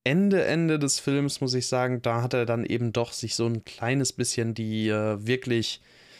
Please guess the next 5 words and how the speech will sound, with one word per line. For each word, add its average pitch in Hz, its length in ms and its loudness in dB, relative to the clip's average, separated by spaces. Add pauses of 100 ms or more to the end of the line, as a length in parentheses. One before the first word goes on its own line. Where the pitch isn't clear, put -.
(360)
vorher 127 720 0
relativ 127 400 0
verwir-, 113 580 -2
verdienten 117 800 0
Lorbeeren, 113 720 0